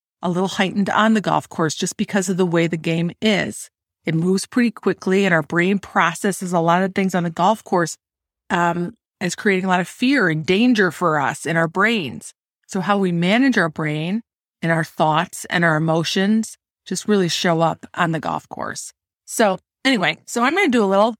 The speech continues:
life coaching here with you today about talking about you creating a goal and some of the obstacles that are gonna be in your way. You can apply this to any part of your life. You can pick any goal, whether it's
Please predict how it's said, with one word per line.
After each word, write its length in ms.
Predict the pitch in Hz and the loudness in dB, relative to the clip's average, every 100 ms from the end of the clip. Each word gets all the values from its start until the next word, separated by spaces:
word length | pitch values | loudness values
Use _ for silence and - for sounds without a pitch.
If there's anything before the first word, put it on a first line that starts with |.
| _ _ | _ _
life 240 | 214 208 - | 0 0 0
coaching 380 | 214 208 220 | -2 0 0
here 220 | 196 196 190 | 2 2 0
with 160 | 180 | 0
you 100 | 190 | -4
today 420 | - 160 165 185 | -2 0 2 2
about 240 | 214 190 190 | 2 0 -2
talking 380 | - 208 214 262 | 0 -2 0 -2
about 220 | 220 208 | 0 0
you 160 | 208 | -2
creating 420 | - 214 190 190 220 | -2 0 0 2 2
a 80 | |
goal 400 | 202 156 160 170 | 0 0 0 0
and 160 | 196 185 | 0 -2
some 140 | 220 | 0
of 80 | 233 | 0
the 120 | 247 | 2
obstacles 560 | 175 190 - 202 196 175 | 0 -2 -4 -4 -2 -2
that 80 | 180 | -2
are 60 | |
gonna 180 | 175 180 | 0 0
be 140 | 175 175 | 0 0
in 100 | 180 | 0
your 120 | 170 | 0
way. 200 | 165 147 | 0 -2
You 200 | 170 185 | -4 -2
can 160 | 254 | -2
apply 240 | 277 247 202 | 0 0 0
this 180 | 202 - | -2 -4
to 100 | - | -4
any 160 | 180 | -4
part 220 | - 175 | 0 0
of 80 | 180 | 2
your 120 | 175 | 0
life. 360 | 175 160 220 - | 2 2 2 -2
You 60 | 175 | -6
can 120 | 165 | -4
pick 220 | 196 - | -6 -4
any 140 | 175 | -2
goal, 260 | 190 147 156 | -2 -2 -4
whether 240 | 160 156 | -4 -4
it's 180 | 160 - | -4 -8